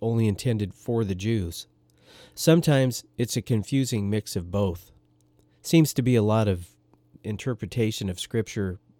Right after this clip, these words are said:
by what's convenient to believe. When interpreting the book of Revelation, for example, some say John symbolically stands for the church.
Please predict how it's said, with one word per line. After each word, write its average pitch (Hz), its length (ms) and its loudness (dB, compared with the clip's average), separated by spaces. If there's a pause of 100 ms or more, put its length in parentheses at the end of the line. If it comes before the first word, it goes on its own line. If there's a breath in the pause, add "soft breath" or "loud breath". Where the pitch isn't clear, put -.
by 107 160 -4
what's 101 240 -2
convenient 98 640 -4
to 98 60 -8
believe. 92 540 -6 (960 loud breath)
When 151 160 4
interpreting 185 560 2
the 131 80 2
book 127 260 0
of 101 140 -4
Revelation, 104 640 0
for 92 160 -10
example, 90 560 -6 (460 soft breath)
some 185 320 2
say 101 420 0 (180)
John 131 320 2
symbolically 117 840 0
stands 101 420 -2
for - 140 -8
the 95 120 -6
church. - 540 -4